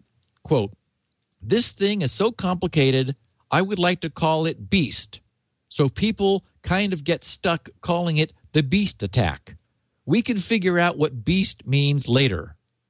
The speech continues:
he wrote. Writing in English has never been easy for both of us. It took us several months with a lot of help from friends to finish the A S P dot net paper,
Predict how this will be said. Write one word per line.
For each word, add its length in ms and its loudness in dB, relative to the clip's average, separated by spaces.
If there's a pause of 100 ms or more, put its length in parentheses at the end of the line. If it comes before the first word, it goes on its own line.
he 140 0
wrote. 400 -4 (760)
Writing 360 0
in 180 0
English 360 0
has 120 2
never 260 2
been 160 0
easy 380 2
for 240 0
both 300 2
of 100 -4
us. 360 -8 (520)
It 140 -2
took 220 0
us 120 2
several 400 0
months 460 -2
with 80 -4
a 40 2 (120)
lot 100 2
of 100 -2
help 260 0
from 180 -4
friends 340 0
to 120 -6
finish 380 0
the 240 -2
A 180 4
S 140 0
P 220 -2
dot 240 0
net 280 -2
paper, 440 -2